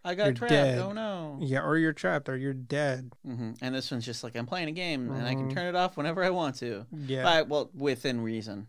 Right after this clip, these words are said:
Speaker 2: Yeah. But I would recommend this one for
Speaker 1: Yeah, I'd
Speaker 2: people who like
Speaker 1: recommend it too.
Speaker 2: isekais. Am I gonna finish it? Probably not.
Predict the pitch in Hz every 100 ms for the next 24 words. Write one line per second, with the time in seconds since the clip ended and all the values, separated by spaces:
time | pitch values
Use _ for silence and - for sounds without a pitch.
0 | - 147 139 139 160 165 - 202 147 143
1 | 175 226 180 151 139 139 135 127 131 -
2 | 139 143 131 139 135 139 135 135 139 147
3 | 151 147 139 - 143 135 143 139 135 -
4 | - - 180 202 - 208 - 202 233 165
5 | 139 127 127 127 135